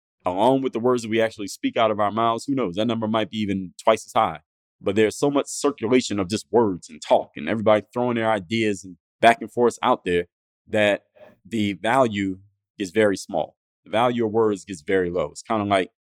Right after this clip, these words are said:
the money, the money system. All right, the United States just goes out and prints, the government just goes out and prints money. The actual money is worth less and less every time they print more of it, simply because it's so much of it. The circulation makes the value go down.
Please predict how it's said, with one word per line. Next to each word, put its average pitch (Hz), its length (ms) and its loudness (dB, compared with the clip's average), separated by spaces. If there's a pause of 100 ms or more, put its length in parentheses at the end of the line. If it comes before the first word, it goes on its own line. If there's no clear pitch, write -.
(140)
the 92 140 -8
money, 104 460 0
the 90 60 -12
money 107 260 2
system. 73 440 -10 (140)
All 85 80 2
right, 80 160 -4
the 78 80 -14
United 107 260 -2
States 113 240 -4
just 92 140 -12
goes 107 220 0
out 110 160 0
and 87 180 -12
prints, - 320 -2
the 104 100 -8
government 104 340 2
just 107 120 -18
goes 113 180 -2
out 113 140 0
and 98 120 -20
prints - 260 -6
money. 107 280 0 (320)
The - 120 -6
actual 117 360 2
money 117 240 0
is 90 180 -6
worth 110 260 0
less 113 240 0
and 101 100 -12
less 120 220 -2
every 110 200 -2
time 113 200 -2
they 98 80 -2
print 98 240 -6
more 127 160 0
of 95 100 0
it, 101 120 -2
simply 107 240 -6
because 104 420 0 (280)
it's - 120 -8
so 120 120 2
much 139 180 2
of 87 140 0
it. - 120 -12
The 90 60 -14
circulation 110 720 0
makes 110 200 0
the 92 80 -20
value 104 520 0 (320)
go 110 200 4
down. 98 300 0